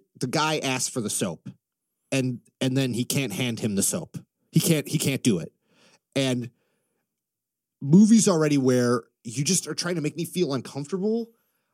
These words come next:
I, I'll, I'll ride with you, but it happens several times in this movie where it just makes, okay, great. Howard Hughes makes me feel uncomfortable. He makes me feel weird.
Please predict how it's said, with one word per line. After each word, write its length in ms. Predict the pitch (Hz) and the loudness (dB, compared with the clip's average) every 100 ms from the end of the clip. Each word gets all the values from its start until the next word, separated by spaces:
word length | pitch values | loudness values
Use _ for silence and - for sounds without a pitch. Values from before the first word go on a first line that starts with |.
| _ _ _ _ - | _ _ _ _ -12
I, 80 | - _ _ _ _ - | -12 _ _ _ _ 0
I'll, 220 | 160 170 160 | 2 2 2
I'll 160 | 170 147 | 0 2
ride 320 | 165 190 147 | 2 2 0
with 180 | 123 113 | -4 -4
you, 240 | 101 90 185 | -6 -4 -2
but 100 | 185 | 0
it 80 | |
happens 500 | 190 190 185 127 110 - - | 0 -2 -2 -4 -6 -8 -8
several 560 | - - 143 110 101 | -4 -2 -2 -4 -4
times 380 | 90 92 82 - | -6 -8 -6 -8
in 40 | - | -8
this 160 | - | -12
movie 320 | 95 - - _ - - | -12 -12 -20 _ -20 -4
where 460 | 120 120 117 110 - _ - | 2 2 2 0 -4 _ -6
it 100 | 151 | -2
just 220 | 202 - | -2 -2
makes, 260 | 147 - - _ - | -6 -6 -10 _ -8
okay, 300 | 147 117 107 _ - | -6 -6 -8 _ -4
great. 220 | 135 95 _ | -4 -4 _
Howard 220 | - 139 135 | -4 -2 0
Hughes 200 | 151 135 | -2 -2
makes 180 | 127 135 | -4 -2
me 80 | |
feel 260 | - 131 110 | -4 -4 -6
uncomfortable. 500 | 110 101 - 85 - - | -8 -12 -12 -20 -16 -8
He 80 | 127 | -4
makes 220 | 139 147 | -4 -4
me 60 | 143 | -8
feel 420 | - 139 127 117 | -2 0 0 -2
weird. 420 | 107 95 160 | -4 -6 -10